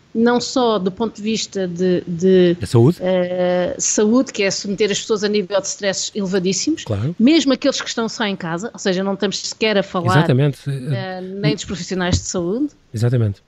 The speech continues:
Speaker 1: Não é? E
Speaker 2: Não, com, com,
Speaker 1: depois,
Speaker 2: com,
Speaker 1: eh,
Speaker 2: com todos os impactos até de, a saúde mental, que é,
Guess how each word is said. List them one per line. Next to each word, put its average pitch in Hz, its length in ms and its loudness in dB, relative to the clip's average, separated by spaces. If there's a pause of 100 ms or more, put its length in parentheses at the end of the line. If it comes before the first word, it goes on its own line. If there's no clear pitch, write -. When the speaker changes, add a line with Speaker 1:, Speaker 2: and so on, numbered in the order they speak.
(520)
Speaker 1:
Não 180 160 -12
é? - 120 -16
E 247 60 -6
Speaker 2:
Não, 180 160 4
com, 185 120 6
com, 240 80 4
Speaker 1:
depois, 175 160 4
Speaker 2:
com, 180 260 2
Speaker 1:
eh, 220 80 2
Speaker 2:
com 160 120 4
todos 156 180 0
os - 20 2
impactos 156 280 0
até 185 280 0
de, 165 280 -2
a - 20 0
saúde 180 240 4
mental, 175 380 2
que - 140 -2
é, - 20 2